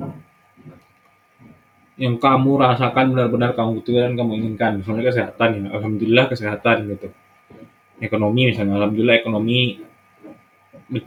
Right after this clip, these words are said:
apa, cukup untuk hidup, gitu. Itu minimal yang telah diberikan. Nah, setelah itu baru kamu berdoa lagi atas keinginan kamu berikutnya. Misalnya kamu butuh mobil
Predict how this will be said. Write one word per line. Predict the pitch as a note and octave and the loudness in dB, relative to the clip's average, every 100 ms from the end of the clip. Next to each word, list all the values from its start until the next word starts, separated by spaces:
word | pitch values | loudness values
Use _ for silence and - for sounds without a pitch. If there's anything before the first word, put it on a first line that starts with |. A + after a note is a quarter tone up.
| _ - - - - | _ -18 -18 -18 -6
apa, | B2+ B2 B2+ A#2 G2 - | -4 2 4 4 0 -4
cukup | A#2 - A#2+ A#2 | -4 -2 -4 -2
untuk | |
hidup, | G#2 A#2+ C3 - | 2 6 6 4
gitu. | G2+ - - - - | -6 -8 -10 -10 -6
Itu | - | 0
minimal | C3+ C3+ C3 C#3+ A2 G2 - - C#3+ - - - - - _ - - - | 4 6 6 6 4 0 -6 -14 -12 -12 -12 -12 -18 -18 _ -16 -14 -8
yang | A2+ | -2
telah | A2+ A2 | 0 0
diberikan. | G2+ A2 - G#2+ G#2+ | 0 -4 0 -2 0
Nah, | G#2 - _ _ _ _ - - - - - - - | -2 -4 _ _ _ _ -10 -10 -10 -10 -10 -10 -6
setelah | - B2+ | 4 4
itu | D3+ C#3+ C#3 | 6 6 8
baru | B2+ C3+ | 6 4
kamu | D#3 D#3+ | 4 2
berdoa | B2 A#2 A2+ | 2 4 4
lagi | C3 B2+ A#2 | 4 4 2
atas | A2+ - | 0 -4
keinginan | A#2+ A2+ A2+ | -4 -2 -2
kamu | A2+ A2+ | -4 -4
berikutnya. | A2 G#2 A2+ | -4 -4 -4
Misalnya | G#2 A2+ C3 | -2 -2 0
kamu | C3 C#3 C3 - | 0 0 -2 -4
butuh | A#2+ A#2+ A#2 | -4 -2 0
mobil | A2 C3+ B2+ | 4 6 6